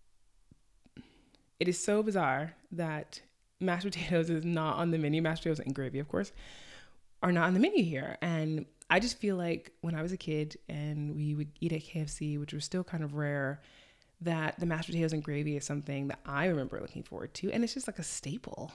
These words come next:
along with the chicken. So, yeah, I,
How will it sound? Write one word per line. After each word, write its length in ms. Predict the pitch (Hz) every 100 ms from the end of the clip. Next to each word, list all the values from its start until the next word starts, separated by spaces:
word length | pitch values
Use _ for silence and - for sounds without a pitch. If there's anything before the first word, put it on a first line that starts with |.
| - -
along 240 | 160 196
with 100 | 180
the 60 | -
chicken. 340 | 269 - - - - _ - - - -
So, 600 | - 185 165 151 147 147 - - - - - -
yeah, 220 | 233 - - -
I, 80 | -